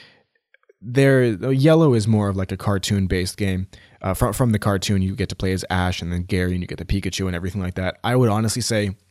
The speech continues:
go through Fire Red or Leaf Green, 'cause even Team Knockout mentions this in their blog,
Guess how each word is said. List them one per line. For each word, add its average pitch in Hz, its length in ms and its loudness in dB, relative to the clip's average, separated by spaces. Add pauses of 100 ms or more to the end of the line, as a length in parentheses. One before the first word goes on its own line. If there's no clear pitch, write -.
(100)
go 127 160 2
through 120 160 0
Fire 104 320 0
Red 101 140 -2
or 95 100 -2
Leaf 98 240 -4
Green, 101 320 -2 (280)
'cause 98 160 -4
even 104 220 0
Team 107 200 -2
Knockout 95 360 -2
mentions 95 380 -4
this 98 260 -2
in 92 120 -2
their 92 180 0
blog, 92 400 -2